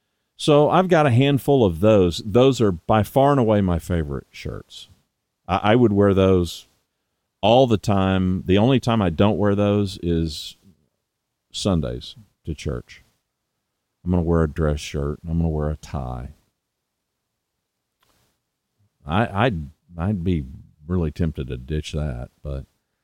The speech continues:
I like these. Uh, I don't tuck my shirt tail in. I hate tucking my shirt tail in. I don't care. I know it looks,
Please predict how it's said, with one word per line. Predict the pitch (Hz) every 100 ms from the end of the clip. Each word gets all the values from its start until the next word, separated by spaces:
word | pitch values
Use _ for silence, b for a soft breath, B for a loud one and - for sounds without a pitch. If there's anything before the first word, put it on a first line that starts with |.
| _ _ -
I |
like | 104 113 151 -
these. | 147 147 143 120 - -
Uh, | 98
I | 92 87
don't | 101 123 101
tuck | 131 -
my | 123
shirt | - 120
tail | 95 107 104
in. | 104 101
I | 95 95
hate | 78 101 107 -
tucking | 98 98
my | 98 92
shirt | 90 85
tail | 87 85 80
in. | 80 78 80 76 - -
I | 87
don't | 95 92 -
care. | - 78 78 73
I | 76
know | 87 82 82
it | 82 67
looks, | 80 85 - -